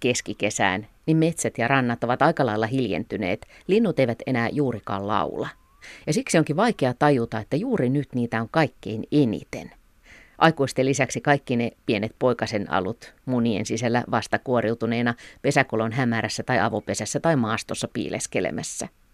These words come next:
Joka päivä lukematon määrä linnunpoikasia rohkaistuu lähtemään liikkeelle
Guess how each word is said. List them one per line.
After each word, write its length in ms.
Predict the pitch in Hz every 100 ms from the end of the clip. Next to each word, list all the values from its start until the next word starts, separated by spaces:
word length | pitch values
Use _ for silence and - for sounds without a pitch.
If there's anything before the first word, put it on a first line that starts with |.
| _ - - -
Joka 220 | 156 135
päivä 340 | - 135 120 -
lukematon 580 | 190 208 139 110 104
määrä 380 | 107 113 101 110 -
linnunpoikasia 880 | 147 117 104 - 110 - - 117 113 - -
rohkaistuu 600 | 131 127 - 104 - 117
lähtemään 540 | 123 110 107 107 107 113
liikkeelle 640 | 117 95 - 107 - 117